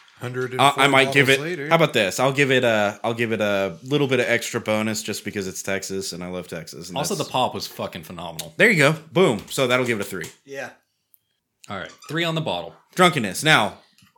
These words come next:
Speaker 2: before I read the proof, I wanna talk about how we feel. So, are we, are we feeling soupy or are we feeling, uh, good, loose? Like, wh-, what's up?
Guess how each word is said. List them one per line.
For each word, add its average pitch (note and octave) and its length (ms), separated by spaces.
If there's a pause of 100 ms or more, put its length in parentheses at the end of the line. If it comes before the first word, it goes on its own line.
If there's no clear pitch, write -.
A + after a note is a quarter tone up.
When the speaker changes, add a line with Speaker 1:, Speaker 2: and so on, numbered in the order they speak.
(120)
Speaker 2:
before F3+ 320
I E3 60
read D#3 240
the C#3 80
proof, D3 360
I B2+ 100
wanna C3 120
talk A#2+ 200
about G#2+ 300
how A2+ 140
we G#2 120
feel. E2+ 300 (960)
So, C3+ 300
are B2+ 140
we, B2+ 280 (100)
are B2 100
we A#2+ 120
feeling B2 280
soupy F3 520
or B2 120
are G2+ 40
we G2+ 100
feeling, G#2 540 (360)
uh, F2 380 (440)
good, D#3 360
loose? D#3 440
Like, G2+ 200
wh-, A2 220
what's A2+ 180
up? E2 260